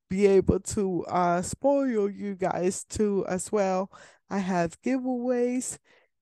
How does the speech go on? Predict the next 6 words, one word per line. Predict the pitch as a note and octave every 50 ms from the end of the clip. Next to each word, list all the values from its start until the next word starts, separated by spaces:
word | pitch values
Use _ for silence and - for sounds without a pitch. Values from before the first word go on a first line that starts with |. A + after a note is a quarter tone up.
| _ _ -
um, | - F#3+ F#3+ F3+ F3 F3+ F3 E3+ E3+ E3+ D#3 D#3 D3 - - - - _ -
in | E3+ F3+ F3+ F#3 F3+ E3 -
the, | F#3+ F#3 F3+ F3+ F3+ - _ _ -
my | - E3+ E3+ E3
Patreon | D#3+ - G#3 F#3+ G3 F#3+ - - G3 F#3 F3+ F3+ F3+ F#3 -
community, | F#3+ F3 F#3 A3 C4 C#4+ C#4 C#4 B3+ C4 B3 C4 B3+